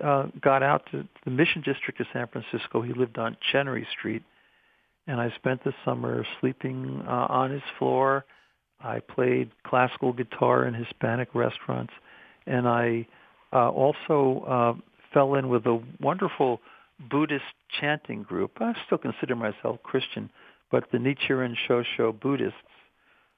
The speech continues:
who chant very loudly with the beads, uh, uh, blaring, uh, Nam Myoho Renge Kyo, which means something like one mind, um, connectedness,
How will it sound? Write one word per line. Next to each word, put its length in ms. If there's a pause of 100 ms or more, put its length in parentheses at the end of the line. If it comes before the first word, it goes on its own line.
(120)
who 140
chant 480
very 180
loudly 600
with 160 (100)
the 80
beads, 500 (720)
uh, 20
uh, 800
blaring, 760 (400)
uh, 440
Nam 380
Myoho 520
Renge 460 (120)
Kyo, 260
which 280
means 280 (120)
something 320
like 400 (720)
one 280
mind, 720 (120)
um, 520 (640)
connectedness, 800